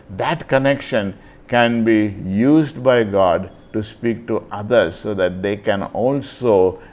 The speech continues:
be connected. That is Jesus' purpose. He has come into this world so that we can have the connection, and he ended his life with a great commission. You go and bring people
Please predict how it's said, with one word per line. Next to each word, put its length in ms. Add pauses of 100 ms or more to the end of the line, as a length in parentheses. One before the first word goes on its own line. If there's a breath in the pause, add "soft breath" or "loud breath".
(160 loud breath)
be 360 (200 loud breath)
connected. 640 (340 loud breath)
That 180
is 260
Jesus' 440
purpose. 640
He 160
has 160
come 300
into 160
this 240
world 340 (400 loud breath)
so 100
that 220
we 160
can 220
have 200
the 100
connection, 760 (300 loud breath)
and 340
he 460 (360 loud breath)
ended 340
his 160
life 340
with 140
a 80
great 340
commission. 520
You 260
go 420 (200 loud breath)
and 320
bring 300
people 540